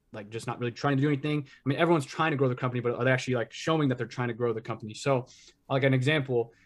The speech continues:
um, a stock that I own is Johnson and Johnson, which is, like, a massive company, could probably not do any innovation and still be very successful just because of the sheer size that they are. Uh, but their leadership, and this is, this is,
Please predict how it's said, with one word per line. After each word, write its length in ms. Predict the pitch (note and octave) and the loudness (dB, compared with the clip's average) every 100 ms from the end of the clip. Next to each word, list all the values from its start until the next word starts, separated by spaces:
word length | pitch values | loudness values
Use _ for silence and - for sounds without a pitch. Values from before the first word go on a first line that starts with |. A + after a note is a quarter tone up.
| _ - | _ -2
um, 320 | A#2 A#2 A#2 | 0 0 -2
a 40 | C3 | -4
stock 240 | D3+ C#3 | 0 2
that 100 | C3+ | 4
I 80 | C3+ | 4
own 180 | C3 A#2+ | 4 2
is 80 | A2 | 0
Johnson 340 | C3 C3 C3+ | 0 2 0
and 80 | A2+ | -2
Johnson, 300 | A#2 A2+ A2+ | -4 -6 -8
which 100 | A#2+ | -2
is, 40 | |
like, 100 | B2+ | -2
a 40 | B2+ | 0
massive 460 | D3 E3+ E3 C3+ | 2 2 0 -4
company, 520 | - C#3 C#3 C3+ C3 - _ _ _ _ | -2 0 2 2 0 -4 _ _ _ _
could 220 | E3 C#3 - _ _ | 0 0 -6 _ _
probably 220 | - E3+ E3 | -2 0 2
not 180 | E3 | 2
do 100 | D#3 | 4
any 160 | E3+ F#3 | 4 4
innovation 480 | E3 D3 D3 C3+ B2+ | 2 6 4 4 -2
and 80 | B2 | 0
still 200 | C#3+ C3+ | 2 2
be 160 | B2+ | 0
very 260 | A2+ B2+ B2+ | 2 2 2
successful 460 | B2+ B2+ A#2 A#2 | -2 -4 -4 -6
just 160 | A2+ - | -10 -10
because 240 | B2+ B2 | -2 0
of 120 | A#2 - | 0 -4
the 60 | A2+ | -10
sheer 300 | - C3 A#2+ | -2 0 0
size 360 | - A#2+ A#2 | 0 0 0
that 100 | A2+ | -2
they 120 | A2 A2+ | -4 -4
are. 260 | A#2 G#2 _ - _ _ - | -4 -8 _ -20 _ _ -4
Uh, 100 | A#2+ | 2
but 120 | C3+ | 4
their 140 | C3+ | 4
leadership, 600 | B2 D3 D#3 C3+ C#3 C3 - _ _ C3 | 4 2 2 4 2 2 -6 _ _ -4
and 100 | C#3+ | -4
this 120 | D#3+ | -2
is, 100 | D3+ | -2
this 180 | D#3 D#3+ | -2 0
is, 200 | D3 | -2